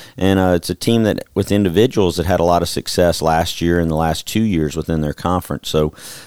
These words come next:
I think you're gonna see a team that's gonna surprise you a little bit if you look at the record and then you watch their quality of play.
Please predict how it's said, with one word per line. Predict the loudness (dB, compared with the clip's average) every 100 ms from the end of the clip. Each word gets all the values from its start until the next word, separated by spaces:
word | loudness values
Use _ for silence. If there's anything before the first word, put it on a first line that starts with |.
| -6
I | -2
think | 0 0
you're | 2
gonna | 2 2
see | 2 0
a | 0
team | 0 0 0
that's | -2
gonna | -2 -2
surprise | -4 0 2 2 2
you | 2
a |
little | 2 0
bit | 2 4 4
if | 0
you | -4 -2
look | 0 0
at | 0
the | 2
record | 2 2 0 0
and | 0
then | -2
you | 0
watch | 0 0 -2
their | -2
quality | 0 2 2 -2
of | -4
play. | -2 0 2